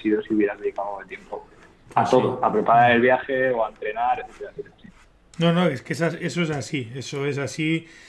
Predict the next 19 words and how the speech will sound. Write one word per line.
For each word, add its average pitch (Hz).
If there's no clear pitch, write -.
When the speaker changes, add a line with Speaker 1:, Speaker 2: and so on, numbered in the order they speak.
Speaker 2:
y 120
tiene 127
que 117
ser 117
así. 139
A 123
mí 123
no 135
se 131
me 139
ocurriría, 127
haciendo 131
una 135
comparación 135
un 127
poco, 127
un 127
poco 139
burra, 151